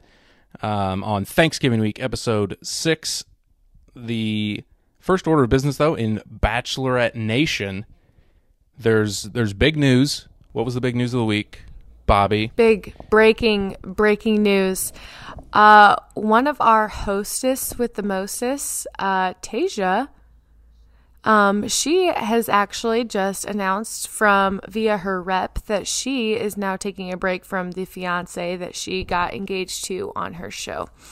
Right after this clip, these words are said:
Speaker 1: Totally forgot that she was one of the hosts.
Speaker 2: It's, yes. So I have lots of thoughts and feelings on this. See what I did there? Um, but I think that I was never a big Zach fan,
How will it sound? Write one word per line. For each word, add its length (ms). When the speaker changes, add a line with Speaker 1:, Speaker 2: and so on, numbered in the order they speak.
Speaker 1:
Totally 360
forgot 320
that 60
she 140
was 220
one 160
of 40
the 80
hosts. 400
Speaker 2:
It's, 720
yes. 840
So 540
I 300
have 360
lots 340
of 320
thoughts 320
and 160
feelings 640
on 300
this. 480
See 180
what 100
I 60
did 200
there? 200
Um, 400
but 580
I 200
think 420
that 300
I 180
was 240
never 300
a 40
big 280
Zach 360
fan, 460